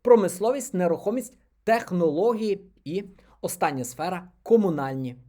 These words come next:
послуги. Отож, що я зробив? З цих одинадцяти секторів я вибрав топ-компанії по капіталізації. Простий один елементарний критерій. Наскільки велика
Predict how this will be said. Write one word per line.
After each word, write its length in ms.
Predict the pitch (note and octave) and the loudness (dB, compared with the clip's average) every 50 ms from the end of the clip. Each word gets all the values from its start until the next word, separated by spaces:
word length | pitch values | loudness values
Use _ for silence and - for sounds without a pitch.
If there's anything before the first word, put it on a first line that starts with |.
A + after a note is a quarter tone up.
| _ | _
послуги. 440 | - E3+ D#3 B2 - - F2+ D#2+ - - _ _ _ _ _ | -8 -4 -4 -4 -6 -8 -18 -20 -20 -20 _ _ _ _ _
Отож, 400 | - A#3 A3+ B3 E3 - - - - | -6 -4 0 0 -2 -2 -4 -10 -20
що 400 | - - - - - A#3 C#4 E4+ | -20 -20 -16 -4 0 2 2 2
я 240 | C#4 E3 E3 F3+ F3+ | 0 -2 -4 -4 -4
зробив? 480 | D#3 D#3 D#3+ E3 D#3 C3+ C#3 G#2 E2+ - - _ _ | -4 -6 -4 -4 -4 -4 -6 -8 -8 -12 -20 _ _
З 80 | - | -14
цих 460 | - - - - - D#4+ D4+ - - - | -14 -12 -12 -10 -8 -8 -8 -8 -10 -6
одинадцяти 720 | - G3 E3+ F3 E3+ F3+ G3+ A3 A3 - - - - - | -4 -4 -2 -2 -2 -2 -4 -6 -6 -8 -10 -12 -12 -12
секторів 640 | D3+ - - A#3 A3+ A3+ - - G#3+ F#3+ F3+ G3 - F3 | -10 -6 -4 -6 -6 -6 -4 -2 0 0 0 -2 -6 -4
я 140 | D#3+ E3+ | -4 -4
вибрав 460 | D#3 E3 F#3+ G#3+ G#3 G#3 G#3 G3 E3+ - - _ _ _ _ _ _ - | -2 0 -2 -2 -2 -2 -4 -4 -6 -10 -18 _ _ _ _ _ _ 0
топ-компанії 1080 | G#3 A3 B3+ B3 - - - - - A3 G3+ F3+ F3+ F3 E3 D#3+ E3 E3 E3+ E3+ E3+ | 2 2 2 2 -2 -16 -16 -4 -2 -2 -2 -2 0 0 0 0 0 -2 -4 -6 -8
по 180 | - - F3 E3+ | -4 -4 -6 -4
капіталізації. 920 | - D3 C3 D#3 - D3 C#3 C#3 B2+ A#2 C3 A#2 G#2 - - - F#2+ - - | -4 -8 -10 -8 -8 -8 -6 -6 -6 -4 -4 -6 -6 -8 -12 -20 -20 -18 -10
Простий 640 | - F3+ F3 E3+ - - - G#3+ G#3+ C4 C4+ - _ - | -6 -6 -6 -6 -6 -8 -4 -4 -4 -4 -4 -10 _ -4
один 500 | F#3 F3+ E3 C#3+ C3+ D#3+ F3 G3+ G#3 G#3 | -2 -2 -2 -2 -2 -2 -2 -2 -2 -4
елементарний 840 | - E3+ E3 D#3+ D3 C#3+ C3+ B2+ A#2+ B2 B2+ C3 C3+ C#3 C#3 C#3+ C3 B2+ | -2 0 0 0 0 -2 -4 -6 -6 -6 -6 -6 -6 -8 -10 -12 -14 -14
критерій. 600 | - - D3 C#3 C3 - C#3 A#2 F#2+ F2+ D#2 - _ _ _ _ _ - | -12 -10 -10 -10 -6 -4 -4 -4 -4 -8 -12 -20 _ _ _ _ _ -10
Наскільки 560 | B2 C3 B2 - - - A3+ C4 - - C4 | -10 -8 -8 -8 -8 -10 -10 -10 -6 -4 -4
велика 920 | A3 C#3 A#2 B2+ F3+ A3 G#3 D#3+ C#3 C#3+ D#3+ F#3+ A#3 B3+ - - C#4+ C#4+ | -4 -4 -4 -2 0 0 2 0 0 -2 -2 -4 -4 -6 -6 -6 -8 -8